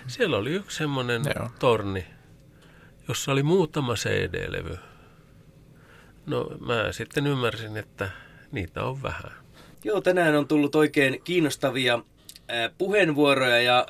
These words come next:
Speaker 3: ää, mielipiteitä tästä musiikin, ää, kuuntelutottumuksista. Ja loppupeleissä voi ajatella, että, että tämä musiikki ylittää sukupolvia ja tietyssä mielessä sukupolvet eivät ole kovin erilaisia.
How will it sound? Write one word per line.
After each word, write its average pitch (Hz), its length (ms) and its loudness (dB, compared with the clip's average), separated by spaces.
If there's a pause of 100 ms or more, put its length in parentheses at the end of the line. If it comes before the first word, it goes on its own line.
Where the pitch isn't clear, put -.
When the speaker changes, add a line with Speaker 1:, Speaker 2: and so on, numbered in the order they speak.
Speaker 3:
ää, 120 180 0
mielipiteitä 135 720 2
tästä 123 320 -2
musiikin, 135 680 0 (840)
ää, 117 180 0
kuuntelutottumuksista. 135 1600 -2 (800)
Ja 131 140 0
loppupeleissä 151 640 2
voi 127 120 0
ajatella, 127 540 0
että, 107 320 -2 (800)
että - 240 -6
tämä 135 180 2
musiikki 165 420 0
ylittää 170 460 2
sukupolvia 135 840 0
ja 117 260 4 (320)
tietyssä 151 360 0
mielessä 135 600 0 (160)
sukupolvet 147 580 0
eivät 135 260 2
ole 120 260 -2
kovin 143 500 2
erilaisia. 101 1040 0